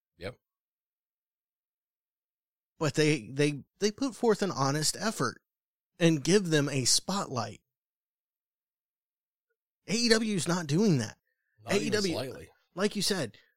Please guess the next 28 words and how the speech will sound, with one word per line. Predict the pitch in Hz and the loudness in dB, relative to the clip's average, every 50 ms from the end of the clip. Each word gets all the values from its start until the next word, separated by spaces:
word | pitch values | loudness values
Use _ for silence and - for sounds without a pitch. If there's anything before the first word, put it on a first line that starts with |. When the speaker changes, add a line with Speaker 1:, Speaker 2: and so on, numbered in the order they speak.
| _ _ _ _ _ _ _ _ _ _ _ _ _ _ _ _ _ _ _ _ _ _ _ _ _ _ - | _ _ _ _ _ _ _ _ _ _ _ _ _ _ _ _ _ _ _ _ _ _ _ _ _ _ -8
Speaker 2:
a | 151 | -4
minute | 156 156 156 165 190 214 220 240 208 | -2 -2 0 2 4 4 4 4 2
and | - 180 | 0 -2
a | 160 | -4
half | - - - 196 185 160 123 117 - | -4 -2 0 0 2 2 0 -2 -6
Thunder | - - 156 156 156 160 156 | -4 0 2 4 4 4 2
Rosa | 151 151 156 143 - - 127 117 107 - - - - - - 143 | 2 2 2 4 2 2 0 0 -4 -6 -12 -20 -20 -20 -12 -4
got | - 147 139 131 120 117 - - - - _ _ _ _ _ _ _ _ _ _ - | 2 4 4 6 4 2 0 -6 -14 -20 _ _ _ _ _ _ _ _ _ _ -2
for | - 139 135 127 123 117 110 110 107 101 - _ _ _ _ _ _ _ _ _ _ _ _ _ _ _ _ _ _ _ _ _ - | 0 2 2 4 2 2 0 -2 -6 -8 -12 _ _ _ _ _ _ _ _ _ _ _ _ _ _ _ _ _ _ _ _ _ -8
her | - - 147 143 | -4 0 0 0
to | 135 139 | 0 0
say, | - - 135 131 123 | 0 0 0 0 0
"Hey, | 117 147 151 139 | 0 0 2 2
I'm | 127 127 127 | 2 0 -2
injured. | 120 120 120 117 113 107 | -2 -2 -4 -4 -4 -4
I | 110 110 | -6 -6
can't | - 120 98 - | -8 -8 -10 -10
wrestle." | - 76 71 - - - - _ _ _ 95 98 95 95 | -10 -8 -6 -6 -6 -8 -10 _ _ _ _ -20 -18 -16
Speaker 1:
Mm-hmm. | 117 147 151 _ _ _ _ _ _ _ _ _ _ _ _ _ _ _ _ _ _ _ _ _ _ _ _ _ _ _ _ _ _ _ _ - | -16 -16 -16 _ _ _ _ _ _ _ _ _ _ _ _ _ _ _ _ _ _ _ _ _ _ _ _ _ _ _ _ _ _ _ _ 0
Speaker 2:
We | 143 147 | 4 6
were | 175 190 | 6 6
in | 185 165 | 6 6
the | 151 135 | 4 4
same | - - 160 185 233 226 | 4 4 4 4 2 2
position | - 220 - 151 165 170 - - 156 147 143 131 110 - _ _ _ _ _ _ _ _ - | 2 2 2 4 4 4 4 4 4 4 2 0 -4 -8 _ _ _ _ _ _ _ _ 0
three | 147 160 175 | 4 6 6
months | 170 160 185 220 208 - | 8 8 6 6 4 2
ago. | 143 123 123 113 110 123 151 | 2 2 2 2 2 0 -2